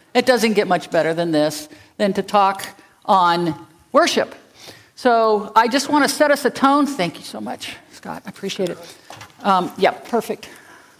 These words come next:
Set it for your wife, and it works for me. <laughs> Um, why do we praise God? You ever thought about that? Because he's God and we're not. That's a pretty good reason.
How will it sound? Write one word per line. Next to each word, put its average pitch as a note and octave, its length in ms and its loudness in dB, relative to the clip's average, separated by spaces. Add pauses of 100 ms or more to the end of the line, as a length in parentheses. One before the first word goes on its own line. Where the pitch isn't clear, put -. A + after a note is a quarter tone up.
(260)
Set G#3+ 220 2
it G#3+ 60 -4
for A3+ 100 -4
your G#3+ 140 2
wife, G#3 280 2
and G3 80 -2
it F3 60 -6
works F#3 240 -4
for G3+ 100 -6
me. F#3+ 220 -4 (640)
<laughs> - 80 0 (1400)
Um, F3+ 320 2 (1400)
why D#4 540 2
do E4 140 2
we D4 140 2
praise B3+ 340 0
God? C3+ 380 4
You - 560 -8
ever G#4 140 2
thought D#4+ 240 4
about D#4 240 2
that? D#4 280 2 (540)
Because A3+ 300 -2
he's A#3+ 180 0
God G3 320 4
and G3+ 140 2
we're F#3+ 100 2
not. F3+ 340 2
That's G#3 200 0
a - 20 -16
pretty G3 220 0
good E3+ 180 -2
reason. E3 400 -2